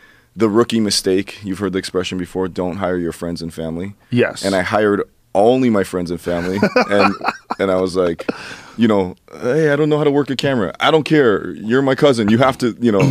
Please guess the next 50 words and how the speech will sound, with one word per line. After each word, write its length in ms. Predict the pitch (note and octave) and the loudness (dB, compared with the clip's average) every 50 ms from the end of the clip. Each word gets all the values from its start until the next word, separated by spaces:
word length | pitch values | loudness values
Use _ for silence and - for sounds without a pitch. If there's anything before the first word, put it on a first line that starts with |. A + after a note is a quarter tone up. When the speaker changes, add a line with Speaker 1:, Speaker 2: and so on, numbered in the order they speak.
| A#2 F#2 - | 2 -2 -4
Speaker 2:
<clears throat> 60 | - | -2
Right. 140 | A2+ A#2 A#2+ | 2 2 4
Speaker 1:
I 40 | B2+ | 4
just 260 | D3+ D3 - - - _ _ | 4 2 0 -2 -6 _ _
wanted 340 | A#2+ A#2+ B2+ C3+ C#3 C3+ - - | 0 2 4 4 4 2 2 2
everyone 360 | A#2 A#2+ A#2+ B2 A#2+ A#2 A2+ | 2 4 4 4 4 4 4
around 260 | G#2 G#2 G2+ G#2 G#2 | 4 4 4 4 2
me 120 | G#2+ G2+ | 0 -2
to 140 | G2 - G2 | -2 -4 -4
be 260 | F2 G2 F#2 F2+ F#2 | -2 0 0 0 -2
someone 340 | - - - F#2+ F#2 F2+ F2+ | -4 -4 -4 -2 -2 -2 -2
I 120 | F2+ E2+ E2 | -2 -4 -4
trusted. 540 | - - - B2 - - E2 E2 D#2+ E2+ - - | -2 0 0 0 0 -4 -6 -6 -6 -6 -2 0
Speaker 2:
Right. 280 | A2 A#2 F#2+ D2+ - - - - - _ _ _ _ _ _ _ _ _ _ A2 | 0 2 2 0 -4 -10 -16 -20 -20 _ _ _ _ _ _ _ _ _ _ 0
Speaker 1:
And, 300 | A2+ A2+ A2 A2 G2+ A2 | 2 4 4 4 4 6
uh, 380 | A2 G#2+ G#2+ G#2+ G#2 G2 - - | 6 6 6 6 6 4 2 2
it 120 | G2 A2+ - | 0 -2 0
just, 320 | - B2+ B2 - - - - _ _ _ _ _ _ _ _ _ _ | 0 -2 -2 -2 -4 -10 -14 _ _ _ _ _ _ _ _ _ _
you 160 | G2+ G#2 B2 B2+ | -2 0 2 2
don't 200 | C#3+ C#3+ B2+ - | 4 2 2 2
get 200 | C3 C3 B2+ - | 0 0 0 2
the 320 | - A#2+ A2 G#2 G2 F2+ - - _ _ _ _ _ _ _ _ - | 2 4 4 4 4 2 0 -8 _ _ _ _ _ _ _ _ -6
level 440 | G#2+ A2 A#2 B2 A#2+ A2+ A#2+ A2+ G#2+ | 0 4 4 4 6 4 4 4 2
of 120 | G2 F2 | 2 2
work 280 | F2+ A2 A2 G#2+ G#2 - | 2 2 2 2 0 -2
that, 260 | G#2 G2+ F2+ D#2 - - _ _ | 0 2 2 2 0 -4 _ _
you 140 | G2+ A2 A2 | -4 -2 -2
know, 220 | F#2+ F2 E2 E2+ G2 | 0 0 -2 -4 -4
like, 160 | - F#2+ - G2+ | -4 -2 2 4
I 100 | A2+ B2+ | 4 4
Speaker 2:
Course. 100 | B2+ C3 | 4 4
Speaker 1:
work 180 | C3 A2+ - | 2 2 2
every 240 | D2+ G#2+ G#2 G#2+ G#2 | 0 2 2 2 2
night 220 | G2+ G#2 F#2 E2+ | 2 0 0 0
till 180 | - F#2+ F2+ F2 | -2 -2 -2 -2
seven, 360 | - - G#2 F#2+ F2+ F#2 D#2 | 0 0 0 0 0 0 -2
eight 120 | D#2 F#2+ F#2 | -2 -2 -2
in 80 | E2+ F#2 | -2 -4
the 60 | F2+ | -4
morning 300 | F2+ F2+ F#2 F2+ F2 E2 | -2 -2 -2 -2 -4 -6
still. 360 | - - - F#2 F#2+ F2+ D#2 C2 | -8 -6 -2 0 0 0 2 0
I 60 | E2+ | -2
don't 100 | F2+ F2 | -2 -2
have 220 | F#2 E2 E2 - - | -4 -4 -6 -6 -6
to, 160 | - E2+ E2 | -8 -8 -6
but 120 | D2+ D#2+ D#2 | -4 -4 -4
I 80 | D#2 | -4
do, 240 | D#2+ F2+ F2 E2+ E2 | -4 -4 -4 -4 -4
you 120 | E2+ F2 F2+ | -6 -6 -6
know? 160 | F#2 G2 | -6 -8